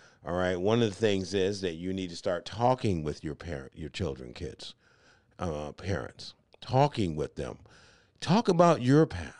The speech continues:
you know, when you used to fight in school, right? When you used to mess with people and pick on people and things happened and bully people, if you did it, talk about with that ki-, your children,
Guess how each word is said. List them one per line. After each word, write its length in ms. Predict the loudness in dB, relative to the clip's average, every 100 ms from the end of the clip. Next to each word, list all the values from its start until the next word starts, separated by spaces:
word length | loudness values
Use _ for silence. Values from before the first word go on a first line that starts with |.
| -20 -20 -10
you 160 | -2 0
know, 160 | 2
when 280 | 2 2 4
you 160 | 6 6
used 400 | 6 6 4 4
to 100 | 0
fight 360 | 4 2 2 -2
in 100 | -8
school, 480 | -8 -6 -6 -6 -14 -10
right? 420 | -4 0 0 0
When 240 | -2 0
you 300 | 0 4 6
used 380 | 6 4 2 -2
to 100 | -6
mess 300 | -4 -4 -6
with 220 | -10 -10
people 460 | -8 -10 -6 -6 -6 -16 -20 -14 2
and 240 | 2 4
pick 240 | 0 2
on 260 | 2 0 -2
people 480 | -4 -4 -2 -4 -2
and 180 | -6 4
things 360 | 6 6 0
happened 560 | -2 -2 -2 -6 -6 -8
and 200 | -10 -16 -20 -20 0
bully 360 | 4 6 4
people, 540 | -4 -6 -4 -4 -6 -8 -20 _ 4
if 220 | 4 4
you 240 | 2 4
did 160 | 6 6
it, 140 | 4
talk 260 | 0 0 2
about 320 | 4 4 4
with 160 | 2 4
that 220 | 2 2
ki-, 160 | -10 0
your 220 | 2 2
children, 500 | 4 4 4 0